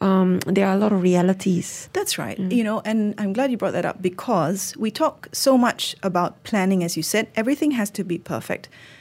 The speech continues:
Speaker 2: Now, that's a bit of a double-edged sword, because when you tell someone, "Okay, plan, be in optimal health," what you are implying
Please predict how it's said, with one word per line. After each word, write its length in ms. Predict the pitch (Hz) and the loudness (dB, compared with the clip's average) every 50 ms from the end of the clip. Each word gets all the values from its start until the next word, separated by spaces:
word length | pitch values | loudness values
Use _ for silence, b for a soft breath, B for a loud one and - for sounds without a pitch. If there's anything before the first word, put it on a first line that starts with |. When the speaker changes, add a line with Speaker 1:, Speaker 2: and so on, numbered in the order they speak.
| B B B B - | B B B B -6
Speaker 2:
Now, 60 | 233 | 0
that's 240 | 214 277 330 330 - | 2 2 2 2 2
a 40 | 440 | 2
bit 140 | 403 427 453 | 4 2 2
of 140 | 381 - - | 2 0 -2
a 40 | |
double-edged 720 | 180 - - - 180 175 175 202 - - 180 180 - 165 - | -4 -2 0 0 0 2 0 -2 -2 -2 -4 -4 -4 -6 -6
sword, 360 | - - - - - - - | -6 -6 -4 -4 -4 -4 -6
because 280 | - 190 - 233 208 202 | -8 -6 -6 -4 -4 0
when 200 | 190 240 269 311 | 2 4 4 6
you 240 | 339 415 427 403 - - - - _ _ | 6 6 4 2 0 -4 -14 -20 _ _
tell 320 | - - 294 294 - 196 | -8 -2 2 2 2 2
someone, 640 | 190 - - 196 165 160 156 151 151 143 151 165 170 B B B B B | 2 0 -2 -2 -2 -2 -4 -4 -4 -4 -6 -8 -8 B B B B B
"Okay, 260 | - - - 214 - - - - - | -6 -4 -4 -6 -6 -6 -12 -20 -6
plan, 380 | - 247 240 226 240 254 262 254 B B B B B | -2 0 0 2 2 2 0 -2 B B B B B
be 120 | - 220 202 | 0 2 2
in 80 | 190 | 2
optimal 460 | 175 - - - - - 233 208 156 160 | 2 2 0 0 -2 -2 -2 -2 -2 -4
health," 320 | - 175 156 151 - - | -4 -4 -4 -4 -4 -2
what 160 | 247 311 - | -2 0 2
you 140 | 277 277 277 | 4 4 4
are 80 | 247 208 | 2 2
implying 720 | 208 185 185 - - 262 320 320 190 135 113 107 214 | 0 -2 -2 -4 -2 0 0 0 0 -2 -2 -6 -8